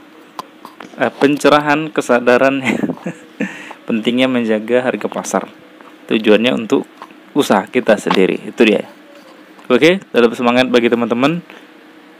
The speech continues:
Eh, tetap promosi, eh, salam dari Sumatera. Ya.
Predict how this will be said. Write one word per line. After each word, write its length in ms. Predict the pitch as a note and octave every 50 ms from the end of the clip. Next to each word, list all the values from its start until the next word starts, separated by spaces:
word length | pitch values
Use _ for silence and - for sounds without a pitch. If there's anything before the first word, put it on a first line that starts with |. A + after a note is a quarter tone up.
| - - -
Eh, 580 | - A#2+ A2+ A2+ A2+ A2+ A2+ A2+ A2+ A2+ A2+ A2+ A2
tetap 260 | - C#3 C3 C#3+ C3+
promosi, 720 | - D#3 D3 C#3+ C#3+ C#3+ C#3 - - D#3 D#3+ E3+ E3+ F3 F3 F3 F3+ - F3
eh, 240 | C#3+ A#2+ A#2+ A#2+ A#2+
salam 460 | A#2 - A#2+ A#2 A#2 B2 B2+ C3 C3 C3 C3 C3 B2+ B2+ B2+ C3 C3 - - - - - - - - -
dari 640 | A#2+ A2+ A2+ A2+ A#2+ A#2 A#2 A#2 A2+ A#2 A#2 A#2 A#2+ - - - - - - -
Sumatera. 960 | - - - C#3+ C3+ B2+ A#2+ A2 - - - - - A#2 - - - - F#2 - - - - - - - - - - - - -
Ya. 220 | - A2 G#2+ -